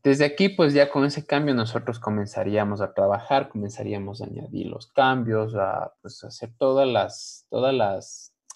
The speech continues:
todo lo que necesitemos, ¿no? Eh,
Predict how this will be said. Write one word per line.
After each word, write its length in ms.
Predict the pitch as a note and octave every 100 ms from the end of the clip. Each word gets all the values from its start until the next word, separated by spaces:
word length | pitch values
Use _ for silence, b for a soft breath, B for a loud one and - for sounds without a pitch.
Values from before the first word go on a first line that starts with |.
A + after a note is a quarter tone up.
| -
todo 140 | A3+
lo 140 | G3+ E3+
que 100 | C3+
necesitemos, 1080 | A#2 A#2 G#2 G2 - - _ B2 F#2+ -
¿no? 200 | D3 E3+ _ _ _ _ _ _ _ _ _ C4+ _ _ _ _ _ _ _ _ _ _ _ _ _ _ _
Eh, 440 | C3+ C3+ C3 B2